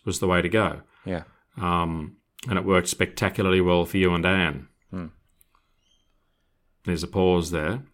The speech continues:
Speaker 2: There is a pause, yes.
Speaker 1: <clears throat>
Speaker 2: Yes, yes.
Speaker 1: Because it absolutely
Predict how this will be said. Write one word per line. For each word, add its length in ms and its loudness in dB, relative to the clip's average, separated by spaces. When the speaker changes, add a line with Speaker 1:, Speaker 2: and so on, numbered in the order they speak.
Speaker 2:
There 160 0
is 80 -4
a 40 -10
pause, 320 -12
yes. 380 -16
Speaker 1:
<clears throat> 0 -
Speaker 2:
Yes, 160 -10
yes. 20 -16
Speaker 1:
Because 260 -4
it 140 -2
absolutely 800 -4